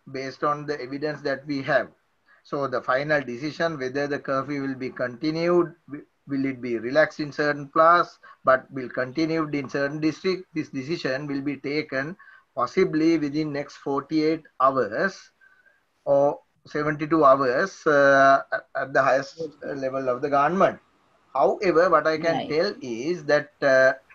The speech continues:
Speaker 1: there are discussions going on, as everyone can hear through the media also, how to normalize the general lives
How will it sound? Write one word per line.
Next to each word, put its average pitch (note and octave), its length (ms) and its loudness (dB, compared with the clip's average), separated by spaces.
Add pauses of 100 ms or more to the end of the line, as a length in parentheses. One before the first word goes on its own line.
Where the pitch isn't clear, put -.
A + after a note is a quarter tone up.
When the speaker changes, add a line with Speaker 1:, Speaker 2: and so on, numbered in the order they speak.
(760)
Speaker 1:
there C#3 140 4
are F3+ 300 8
discussions F3 560 0
going D#3 360 4
on, C3 280 -2
as C3+ 320 -2 (100)
everyone C#3 480 0 (500)
can C3 200 -8
hear C#3+ 640 0 (280)
through D3 140 -8
the B2+ 100 -8
media D#3 480 4
also, C3+ 600 -4 (840)
how F#3+ 400 4 (100)
to B3+ 240 0 (720)
normalize D#3 1200 2 (1500)
the D#3 160 -4
general D#3+ 540 2
lives D3+ 640 2